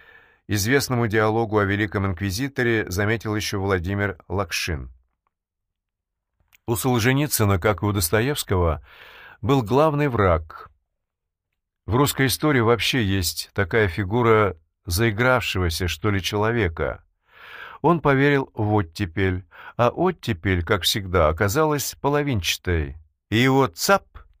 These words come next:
В екатерининские времена это Радищев и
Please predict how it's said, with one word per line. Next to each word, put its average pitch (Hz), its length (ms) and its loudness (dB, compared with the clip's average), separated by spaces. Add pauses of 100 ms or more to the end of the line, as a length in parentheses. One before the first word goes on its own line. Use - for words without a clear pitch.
(1200)
В 104 80 0
екатерининские 127 720 2
времена 123 560 2
это 117 260 0
Радищев 110 640 -2 (500)
и 113 480 2